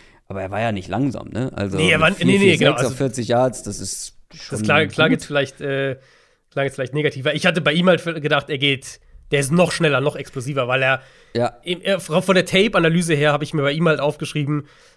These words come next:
Speaker 2: das ist einer der Home-Run-Hitter in dieser Klasse, wo ich
Speaker 1: Mhm.
Speaker 2: an dem Punkt halt schon gesagt habe, okay, die Klasse hat nicht viele, die das, diese Qualität mitbringen und Ford
Speaker 1: Ja.
Speaker 2: hat sie. Dann hatte ich halt gedacht, der Test ist vielleicht noch besser. Also es kam jetzt vielleicht negativer rüber, als es eigentlich, äh,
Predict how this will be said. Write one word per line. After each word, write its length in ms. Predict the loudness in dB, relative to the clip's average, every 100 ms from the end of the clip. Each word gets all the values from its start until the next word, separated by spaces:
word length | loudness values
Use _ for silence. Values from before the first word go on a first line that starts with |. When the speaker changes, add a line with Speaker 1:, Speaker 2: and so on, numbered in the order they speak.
| _
Speaker 2:
das 160 | -2 0
ist 120 | 0
einer 220 | 2 2
der 160 | 2 2
Home-Run-Hitter 760 | 4 4 2 0 -2 0 -2 -6 _
in 180 | -8
dieser 220 | -6 -4 -2
Klasse, 340 | 0 0 -2
wo 280 | 0 2 0 -4 _ _ _ _
ich 180 | 0
Speaker 1:
Mhm. 60 | 2
Speaker 2:
an 80 | 2
dem 140 | 2
Punkt 180 | 2 2
halt 100 | 2
schon 120 | 2
gesagt 220 | 0 0 2
habe, 100 | 0
okay, 180 | 0
die 120 | 0 0
Klasse 260 | -2 0
hat 160 | -2 -2
nicht 160 | -8
viele, 460 | -6 -4 -2 -4 -6 _ _ _ _ _
die 160 | -8 -4
das, 360 | -4 -4 -6 -14 -20 -20 -20 -20 -20 -20 -8
diese 600 | -8 -2 0 2 0 -2 -10 _ _ -2
Qualität 480 | 0 2 0 0
mitbringen 460 | 0 -2 0 0 0
und 100 | -4
Ford 320 | -2 2 4
Speaker 1:
Ja. 80 | 4
Speaker 2:
hat 120 | 2
sie. 280 | 2 -2 -2 -6 -20 -20 _ _ 0
Dann 120 | 2
hatte 100 | 4
ich 60 | 2
halt 120 | 0
gedacht, 260 | 0 0
der 80 | 0
Test 200 | 0 0
ist 60 | -2
vielleicht 200 | -4 -2
noch 120 | -4
besser. 140 | -4
Also 120 | -4 -4
es 100 | 2
kam 120 | 2
jetzt 100 | 2
vielleicht 200 | -2 -2
negativer 440 | -2 -2 -4 -6
rüber, 240 | -6 -4 -4
als 180 | -4 -8
es 100 | -6
eigentlich, 380 | -6 -6 -10 -10
äh, 280 | -8 -10